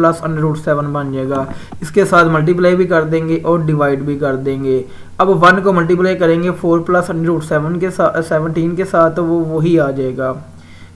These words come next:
तो नीचे वाले का फिर अलग अलग का square बन जाएगा हमारे पास। अब फ़ोर का square अलहदा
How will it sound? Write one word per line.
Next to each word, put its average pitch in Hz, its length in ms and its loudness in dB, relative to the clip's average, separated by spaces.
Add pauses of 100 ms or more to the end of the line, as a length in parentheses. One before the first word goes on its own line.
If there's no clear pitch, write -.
तो 190 180 4
नीचे 170 280 2
वाले 175 240 4
का 175 140 2
फिर 185 340 0
अलग 160 260 2
अलग 156 280 0
का 165 120 0
square 165 320 -2
बन 143 240 0
जाएगा 143 260 0
हमारे 139 260 -6
पास। 135 380 -4 (360)
अब 165 80 0
फ़ोर 156 300 0
का 196 160 4
square 196 380 2
अलहदा 185 580 2